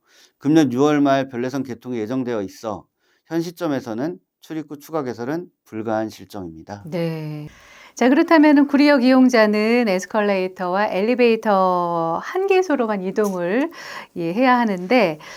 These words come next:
Speaker 2: 구리역 환승통로 이 안전사고, 안전사고
Speaker 1: 음.
Speaker 2: 위험에 대한 어떤 그 대비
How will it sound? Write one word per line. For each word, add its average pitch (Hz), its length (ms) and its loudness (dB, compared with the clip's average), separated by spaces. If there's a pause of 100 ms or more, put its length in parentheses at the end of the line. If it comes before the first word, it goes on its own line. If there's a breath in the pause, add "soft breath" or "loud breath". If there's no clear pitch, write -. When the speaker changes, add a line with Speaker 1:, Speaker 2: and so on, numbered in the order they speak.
(320 loud breath)
Speaker 2:
구리역 202 460 -4
환승통로 277 680 0
이 180 80 0
안전사고, 202 1120 0 (180)
안전사고 208 880 0
Speaker 1:
음. 185 60 -6
Speaker 2:
위험에 185 340 -6
대한 170 240 -6
어떤 160 380 -6
그 151 160 -10
대비 170 500 -6